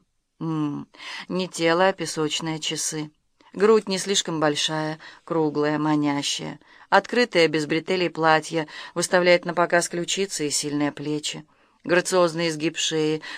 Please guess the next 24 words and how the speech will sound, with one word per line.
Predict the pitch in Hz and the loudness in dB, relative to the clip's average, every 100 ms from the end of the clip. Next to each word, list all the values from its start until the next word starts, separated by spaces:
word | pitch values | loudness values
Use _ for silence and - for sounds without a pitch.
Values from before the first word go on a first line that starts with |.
| - | -6
высокие | 170 196 190 190 175 | -4 -2 -2 -2 -2
скулы, | - - 156 147 151 151 - _ _ | -4 -2 -2 0 -2 -6 -16 _ _
полные | 165 160 160 151 | 0 0 0 -2
губы. | 131 147 139 151 - - | -2 -2 0 -2 -4 -6
А | - 185 | -2 0
глаза? | 196 214 180 160 151 - _ _ _ _ - | 2 0 -2 -4 -6 -12 _ _ _ _ -2
Они | 175 185 | 0 2
будто | 180 - 185 | 0 0 -2
впились | - 196 190 175 | 0 2 2 2
в | 160 | -2
лицо | 160 - 165 - | -4 2 2 2
Уилла, | 156 156 165 170 180 - _ _ | 2 2 2 0 0 -8 _ _
бесстрашно | 139 156 - - 190 214 - 170 | -4 0 0 4 6 6 2 0
отражая | 160 160 165 165 | 0 -2 0 0
его | 156 156 160 | 0 0 0
заинтересованный | 165 165 151 147 - 160 151 151 151 | 0 -2 -2 -2 -2 -2 0 0 0
взгляд. | 135 139 139 135 - _ _ _ _ _ _ _ _ | -4 -6 -6 -8 -14 _ _ _ _ _ _ _ _
Дженнингс | 165 185 208 196 185 - - 156 | 0 4 6 4 0 0 -2 0
повернулся | 185 175 165 151 151 | 2 2 2 -2 -4
к | - | -6
телевизору. | 165 170 170 135 135 131 - _ _ _ _ | -4 -2 -2 -4 -6 -8 -14 _ _ _ _
Проверить | 180 190 185 180 175 - 160 | 4 6 8 6 4 0 -2
внешний | 156 170 165 - 156 | 0 -2 -2 -2 0
видеосигнал, | 147 147 143 156 139 170 208 | 0 0 0 -2 -2 0 0